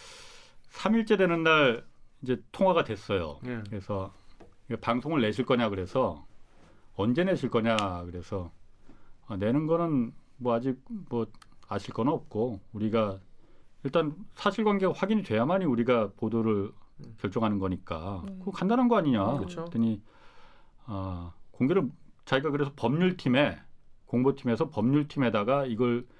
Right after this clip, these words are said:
Speaker 1: 문의를 했대요.
Speaker 3: 음.
Speaker 1: 그랬더니 법률팀에서, 아, 공개 못하겠다고 답신이 왔다는 거예요. 그래서
Speaker 3: 왜?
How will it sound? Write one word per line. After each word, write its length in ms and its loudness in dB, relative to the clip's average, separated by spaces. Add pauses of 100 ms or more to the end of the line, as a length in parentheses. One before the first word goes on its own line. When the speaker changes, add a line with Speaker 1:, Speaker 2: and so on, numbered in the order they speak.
(240)
Speaker 1:
문의를 280 4
했대요. 500 0 (100)
Speaker 3:
음. 280 -14
Speaker 1:
그랬더니 300 0
법률팀에서, 920 2 (720)
아, 180 -4
공개 220 2
못하겠다고 540 2
답신이 320 -2
왔다는 380 0
거예요. 420 0 (340)
그래서 340 0 (140)
Speaker 3:
왜? 80 -12